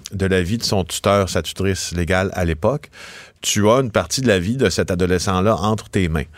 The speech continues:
Euh, oui, c'était peut-être un petit délinquant à l'époque, Michael le chasseur. Sauf que,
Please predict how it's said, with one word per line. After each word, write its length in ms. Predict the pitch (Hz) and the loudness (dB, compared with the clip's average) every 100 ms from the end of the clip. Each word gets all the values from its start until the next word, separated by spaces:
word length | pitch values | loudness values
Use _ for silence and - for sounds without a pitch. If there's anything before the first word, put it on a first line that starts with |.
| - - - - | -20 -20 -18 -6
Euh, 200 | 71 71 65 | -4 -4 -4
oui, 420 | 85 120 143 95 | 0 2 2 0
c'était 260 | 73 - 92 | -2 -2 -2
peut-être 280 | - 95 | 0 0
un 80 | 95 | 0
petit 180 | 85 - | 0 2
délinquant 540 | 98 95 90 113 110 90 | 4 4 2 2 0 0
à 100 | 85 | 0
l'époque, 420 | 82 76 92 - | 0 2 0 0
Michael 400 | 87 78 87 90 | -6 -2 0 2
le 80 | 87 | 0
chasseur. 540 | 78 82 78 85 80 - - - - | 0 -2 0 0 0 -4 -16 -20 -18
Sauf 400 | - - 110 113 | -6 0 2 0
que, 280 | - 95 113 | 0 0 0